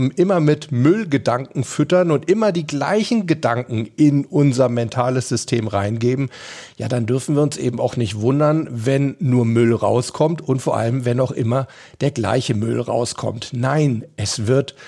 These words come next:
keine Veränderung einfach so geben, auf die wir schön warten können, ohne etwas zu tun. Ich hatte vorhin gesagt,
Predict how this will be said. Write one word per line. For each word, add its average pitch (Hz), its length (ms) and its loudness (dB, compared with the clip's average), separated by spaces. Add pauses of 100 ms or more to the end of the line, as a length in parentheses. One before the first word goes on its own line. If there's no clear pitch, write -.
(300)
keine 175 380 2
Veränderung 120 760 0
einfach 123 460 -2
so 123 280 0
geben, 120 360 0
auf 110 180 -4
die 113 220 -2
wir 135 320 2
schön 123 460 2
warten 135 420 -2
können, 113 300 0
ohne 131 340 0
etwas - 380 -8
zu - 100 -8
tun. 151 460 -10 (1080)
Ich 127 140 -2
hatte 165 160 2
vorhin 165 280 2
gesagt, 165 460 0